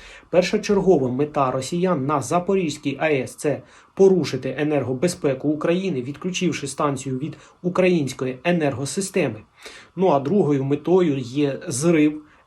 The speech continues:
експорту української електроенергії, повідомляє глава М З С Дмитро Кулеба. Існують від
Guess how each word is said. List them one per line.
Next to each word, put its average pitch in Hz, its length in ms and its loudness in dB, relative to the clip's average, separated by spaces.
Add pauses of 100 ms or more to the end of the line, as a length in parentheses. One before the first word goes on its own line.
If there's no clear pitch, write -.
експорту 147 600 -2
української 160 680 -2
електроенергії, 143 1000 -2
повідомляє 131 640 -4
глава 131 500 0
М 127 120 -8
З 127 100 -10
С 165 300 0 (180)
Дмитро 139 460 -2 (160)
Кулеба. 127 500 -4
Існують 180 440 2
від 175 240 -4